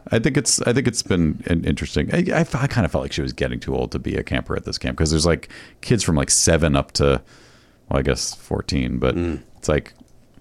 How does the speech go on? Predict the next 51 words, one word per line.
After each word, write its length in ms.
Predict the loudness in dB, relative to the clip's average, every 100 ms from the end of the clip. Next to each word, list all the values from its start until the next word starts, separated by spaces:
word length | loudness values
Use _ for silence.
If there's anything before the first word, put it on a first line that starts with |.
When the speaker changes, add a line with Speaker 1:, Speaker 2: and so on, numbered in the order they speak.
| -20 -20 _ -20 -2
Speaker 1:
and 140 | 2 4
they 80 |
did 140 | 4 2
split 200 | 2 0
them 120 | 2
up 140 | 0 0
into 220 | 0 0
ages 300 | 0 0 -2
now 280 | 0 -2 -4
for 140 | -4 -2
the 80 | 0
first 220 | -2 0
time, 160 | -2 -2
because 340 | -2 0 0
it's 140 | -2
kinda 180 | -2 -2
weird 260 | 0 -2 -2
for, 140 | 0
like, 100 | -2
a 40 | 0
fourteen-year-old 520 | -2 0 -2 0 0
to 60 |
be 80 | 0
performing 400 | -2 -2 0 2
<laughs> 40 | 2
with 80 | 2
a 20 |
seven-year-old. 540 | 2 2 0 0 2
<laughs> 720 | 0 0 0 2 2 2 0 4
But, 220 | 6 6
um, 240 | 4 4 0 -10 -2
but 120 | 4
yeah, 160 | 4 4
I 80 | 4
mean, 300 | 4 6 4
I 160 | 4 2
think 240 | 2 0
it 40 |
was 140 | 0 0
time 260 | 2 2
for 120 | 2 2
her 100 | 4
to, 120 | 2
to, 300 | -2 -4 -4 -6 _ -6
to, 140 | -4
to 160 | -4 -2
take 220 | 0 2
that 180 | 0 0
step, 320 | 0 0 0
and, 220 | 0 2
uh, 180 | 2 2